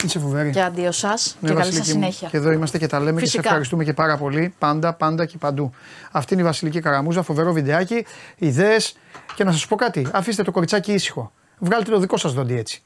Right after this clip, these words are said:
Speaker 1: Άμα έχετε κανένα δόντι που κουνιέται, βάλτε μια μπάλα κάτω, ενώστε τη με μια κλωστή, ρίξτε ένα σουτ και μετά δείτε Show Must Go On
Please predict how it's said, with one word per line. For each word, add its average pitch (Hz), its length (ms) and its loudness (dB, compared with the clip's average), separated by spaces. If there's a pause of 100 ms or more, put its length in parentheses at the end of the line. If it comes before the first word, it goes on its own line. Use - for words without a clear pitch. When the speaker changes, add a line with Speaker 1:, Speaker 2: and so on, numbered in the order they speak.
Speaker 1:
Άμα 185 140 2
έχετε 170 160 -2
κανένα 170 200 2
δόντι 156 200 2
που 151 80 -8
κουνιέται, 214 360 0
βάλτε 196 260 0
μια 160 160 2
μπάλα 143 280 2
κάτω, 285 380 0 (320)
ενώστε 180 340 0
τη 160 60 0
με 156 80 2
μια 170 140 2
κλωστή, 240 560 -2
ρίξτε 240 240 -2
ένα 170 120 0
σουτ 294 320 0
και 269 100 -4
μετά 277 360 2 (220)
δείτε 214 300 0
Show 226 140 0
Must 175 80 2
Go 180 280 4
On 233 40 2